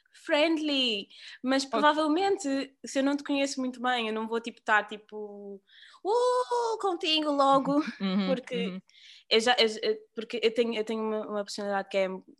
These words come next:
Speaker 1: eu posso ofender pessoas sem, sem me aperceber.
Speaker 2: Eu
Speaker 1: You
Speaker 2: tô a
Speaker 1: know, my
Speaker 2: chegar à frente
Speaker 1: jokes.
Speaker 2: do microfone.
Speaker 1: Mastiga, isso é A S M R.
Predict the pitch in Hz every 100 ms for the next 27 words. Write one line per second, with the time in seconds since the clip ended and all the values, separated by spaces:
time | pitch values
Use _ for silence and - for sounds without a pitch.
0 | _ 226 214 233 226 - 220 220 208 214
1 | - 196 - 202 196 196 196 - 196 196
2 | 185 - 180 175 247 - _ - - -
3 | - _ _ - - - - 214 220 -
4 | 185 196 214 226 202 226 233 240 240 269
5 | 254 302 - _ _ - - - - 220
6 | - 277 320 262 180 208 233 277 285 277
7 | 285 285 277 262 190 165